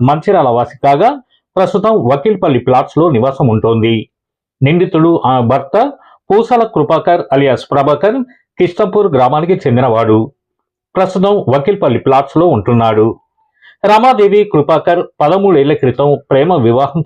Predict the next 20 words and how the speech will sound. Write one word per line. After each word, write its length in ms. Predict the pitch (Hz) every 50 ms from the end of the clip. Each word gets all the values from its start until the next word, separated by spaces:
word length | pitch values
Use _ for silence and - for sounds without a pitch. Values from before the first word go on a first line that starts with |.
| - 120
చేసుకున్నారు. 580 | 107 107 - - 120 113 113 110 107 110 110 117 117 - _ _ _ _ _ _ _ 135
వారికి 240 | 143 143 143 - 139 120 117
ఒక 200 | - 120 113 - -
కుమారుడు 400 | 151 147 156 160 165 175 190 196 180 - - 104 95 90
జాన్సన్, 480 | 127 131 143 156 151 - 175 175 180 170 - _ - -
కుమార్తెలు 500 | 120 120 156 - - - 127 117 - - - - 107 95
జోసిత, 360 | 131 151 160 156 - 165 - 170 160 131 92 95
జ్యోత్స్న 340 | 123 139 143 - - 160 156 147 120
ఉన్నారు. 360 | 110 113 113 113 107 107 107 107 104 - _ _ _ _ _ _ _ _ _ _ _ _ _ _ _
ఏడాది 380 | 170 180 214 233 254 247 233 214 175 165
నుంచి 220 | 151 - 180 180 180 - - 135 127
భార్యాభర్తల 580 | 139 160 190 202 190 147 139 131 - 170 165 147 135
మధ్య 180 | 110 113 135 - -
కలహాలతో 480 | 113 120 120 143 139 127 123 - 156 151 107 95 117
వేర్వేరుగా 500 | 135 160 160 147 123 113 117 117 160 170 131 107
ఉంటున్నారు. 520 | 98 113 117 110 113 113 110 107 107 110 107 - _ _ _ _ _ _ _ _ _ _ _ _ - 165
గత 140 | 190 196 196 190 180
ఆదివారం 420 | 269 285 247 226 202 180 175 190 196 190 - 135 135
రమాదేవి 480 | 156 165 185 185 156 143 139 131 147 160 156 -
కృపాకర్ 420 | - 151 160 - 202 190 196 180